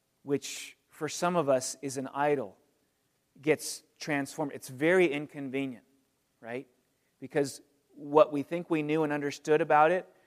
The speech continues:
gets turned on its head. It's st-, in fact, it becomes much more beautiful and wonderful, sexuality does. But it gets turned on its head from what we thought it was. And when Jesus comes in, that's inconvenient. We don't want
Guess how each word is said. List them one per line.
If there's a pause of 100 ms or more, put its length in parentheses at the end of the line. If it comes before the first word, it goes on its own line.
(260)
gets
turned
on
its
head.
It's
st-,
in
fact,
it
becomes
much
more
beautiful
and
wonderful,
sexuality
does. (720)
But (140)
it
gets
turned
on
its
head (340)
from
what
we
thought (100)
it
was. (380)
And
when
Jesus
comes
in,
that's
inconvenient.
We
don't
want